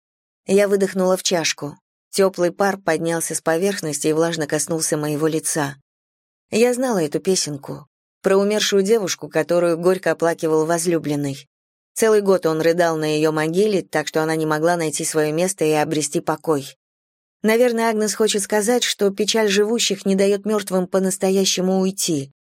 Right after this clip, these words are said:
Так что они попадают в ловушку где-то между жизнью и смертью.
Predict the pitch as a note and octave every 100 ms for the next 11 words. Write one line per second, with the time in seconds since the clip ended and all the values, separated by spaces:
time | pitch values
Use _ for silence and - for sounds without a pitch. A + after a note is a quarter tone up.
0 | _ _ _ _ B3 A#3 A3+ A3 G#3 G3+
1 | G3+ G#3 G3 F#3 G3 G3 G#3+ - D#3+ E3
2 | F3+ E3+ E3 F3 E3+ E3+ D#3 F#3 F#3 E3+
3 | E3+ E3+ F3+ E3 C#3+ - C#3+